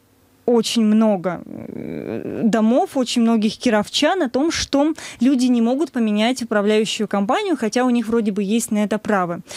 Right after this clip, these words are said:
Не, отказаться от нерадивых, э, каких-то, э, работников и, и найти хороших. Дом подаёт протокол общего собрания об уходе из управляющей компании. Управляющая компания подаёт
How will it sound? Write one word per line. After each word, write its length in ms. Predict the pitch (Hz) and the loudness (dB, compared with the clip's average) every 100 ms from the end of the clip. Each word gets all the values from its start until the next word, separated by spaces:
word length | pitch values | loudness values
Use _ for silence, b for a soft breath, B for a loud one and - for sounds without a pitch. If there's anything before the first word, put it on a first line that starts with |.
| B - | B -4
Не, 120 | 226 | -2
отказаться 720 | - 220 240 220 214 190 214 | -2 -2 0 2 0 0 -2
от 140 | 185 190 | -2 0
нерадивых, 680 | 180 190 202 381 370 339 - | 0 0 2 0 0 -2 -4
э, 240 | 277 247 | -4 -2
каких-то, 500 | 240 247 254 233 - 240 226 214 214 B B B - | -2 -4 -4 -6 -2 0 2 0 -4 B B B -4
э, 300 | 151 147 233 | 0 2 2
работников 680 | 233 214 233 233 208 202 269 | 2 2 0 0 -2 -2 -2
и, 260 | 294 285 | 0 2
и 40 | 311 | 2
найти 360 | 277 233 269 | 2 0 -2
хороших. 600 | - 269 247 190 - 180 | 0 2 2 0 -2 -4
Дом 240 | 185 269 269 | 0 0 0
подаёт 500 | 226 214 226 233 - | 0 2 2 0 -2
протокол 580 | 226 220 226 - 240 208 | -2 0 -2 0 0 0
общего 340 | 190 - 185 | -2 -4 -2
собрания 600 | 180 202 180 254 370 311 | 0 0 2 0 2 0
об 120 | 262 | 0
уходе 340 | 247 - 262 233 | -2 -2 -2 0
из 120 | 208 | -2
управляющей 600 | 233 220 220 220 220 233 | -2 0 2 2 0 -4
компании. 560 | - 214 208 214 214 214 B B B | 0 0 0 0 0 -2 B B B
Управляющая 600 | 220 262 311 302 - 233 | 0 4 4 2 0 -2
компания 640 | 208 233 226 233 214 196 | 2 2 2 0 0 -4
подаёт 580 | 180 202 202 202 190 - | -4 -2 0 0 -2 -6